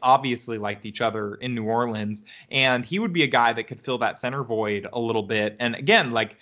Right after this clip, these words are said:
it wouldn't be the greatest signing that you could make, but there's only so many guys available. And if you can get him at decent money, that's an okay use of the cap room. And, you know, like, there are gonna be other guys that, um, are available.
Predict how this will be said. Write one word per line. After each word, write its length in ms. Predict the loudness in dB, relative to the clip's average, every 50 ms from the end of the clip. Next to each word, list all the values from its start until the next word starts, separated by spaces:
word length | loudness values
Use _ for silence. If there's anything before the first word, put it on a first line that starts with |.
| -20 -20 _ _ -6
it 80 | -4
wouldn't 280 | 0 0 2 0 0 0
be 240 | -2 -4 -4 -4 -4
the 100 | -6 -6
greatest 480 | -2 2 2 2 4 2 0 -4 -2
signing 360 | 0 0 0 2 0 -2 -6 -6
that 100 | -4 -4
you 120 | -4 -4
could 160 | -4 -6 -6
make, 420 | 0 0 2 2 2 0 -4 -4 -2
but 160 | -2 -2 0
there's 180 | -2 -2 0
only 220 | 0 -2 -2 -2 -4
so 220 | -4 -2 -2 -2
many 140 | -2 -4 0
guys 260 | 2 4 4 4 2
available. 500 | -2 -2 0 0 0 0 0 0 0 0
And 80 | -2 -4
if 60 | -4
you 100 | -6 -4
can 120 | -4 0
get 160 | 2 2 2 2
him 160 | 0 -4 -6
at 100 | -6 -2
decent 360 | -2 -2 -2 -4 -6 -8 -2
money, 320 | 0 0 2 2 0 0
that's 240 | 0 0 0 0 -2
an 80 | -4 -4
okay 200 | -4 -2 -2 -2
use 340 | -2 -2 -6 -8 -10 -10 -14
of 80 | -14
the 60 | -14
cap 320 | -4 -2 0 0 0 -2 -4
room. 320 | -6 -6 -6 -8 -10 -12 -16 _ -20 -20 -20 -20 _
And, 520 | 0 2 4 4 4 4 2 0 -4 -8 -12 -14 _
you 120 | -4 -2 -2
know, 140 | -2 0 0
like, 220 | 0 -2 0 0
there 100 | 2 2
are 60 | 4
gonna 180 | 4 2 0 -2
be 200 | -2 -4 -6 0
other 220 | 0 2 2 2 0
guys 640 | 2 2 4 4 4 4 2 0 -4 -8 -12 -14 _
that, 380 | -2 0 2 2 0 -2 -4 -8 _ _ _ _ _ _ _ _ _
um, 600 | 2 2 4 4 2 2 -2 -4 -8 -10 -12 -14 _ _ _ _ _ _ _ _ _ 0
are 180 | 4 4 4
available. 580 | 6 4 2 2 2 0 -4 -6 -10 -12 -14